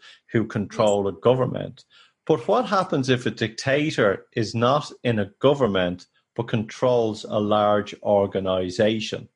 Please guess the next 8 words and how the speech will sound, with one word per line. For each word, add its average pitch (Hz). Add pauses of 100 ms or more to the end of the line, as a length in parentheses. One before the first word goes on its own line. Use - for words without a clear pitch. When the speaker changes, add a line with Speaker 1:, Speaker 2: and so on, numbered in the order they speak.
(140)
Speaker 1:
and 113
then 131
that 117
organization 107 (420)
has 104
influence 104 (160)
on 101 (100)
countries? -